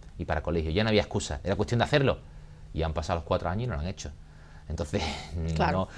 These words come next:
Speaker 1: no, no soy, no estoy muy confiado en el gobierno de la Junta de Andalucía
Speaker 2: Sin
Speaker 1: actual.
Speaker 2: embargo, parece que todas la-, las encuestas a-, apuntan a que, eh, Juanma Moreno volverá, volverá a ganar las elecciones.
Speaker 1: Sí,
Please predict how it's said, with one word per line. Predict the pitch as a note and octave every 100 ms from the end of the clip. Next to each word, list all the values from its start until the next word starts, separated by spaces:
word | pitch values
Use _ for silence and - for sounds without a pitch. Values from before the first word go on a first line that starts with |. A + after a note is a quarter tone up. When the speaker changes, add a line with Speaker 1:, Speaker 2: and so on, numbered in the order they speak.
| -
Speaker 1:
no, | B2+ C#3+
no |
soy, | C#3+ D3+ C#3+ C3 -
no | C3+
estoy | C3+
muy | C#3 C3+
confiado | C3 B2+ B2 G2+ D#2 D#2
en | F2+
el |
gobierno | E2 E2 D#2
de | D#2
la | D2+
Junta | D#2+
de | D#2
Andalucía | D2+ -
Speaker 2:
Sin | G#3
Speaker 1:
actual. | G3 G3
Speaker 2:
embargo, | G#3 A#3 A3
parece | G3+ G3+ A3
que |
todas | A3 G3+ F#3+
la-, | F#3 F#3 F3+ F3+ F3
las | F3
encuestas | F3+ E3 F#3 F#3 - G3+ G3+ G3 F3 -
a-, | - E3 E3 -
apuntan | F3+ - G3 G3+ G3 E3+ D#3+
a | D#3+
que, | - E3+ E3 E3 - - -
eh, | -
Juanma | - - E3+ E3+
Moreno | F3 E3+ F3 F3+ F#3 F3 F3
volverá, | E3 E3 D#3+ D3+ D#3 D#3+ D#3+ D#3 D#3 - - - - -
volverá | F#3 F#3 F3+ F3+ F3
a | - F3+ D#3
ganar | E3 F3
las | E3 E3
elecciones. | D#3 - C#4 F#3 - - - -
Speaker 1:
Sí, | - - D3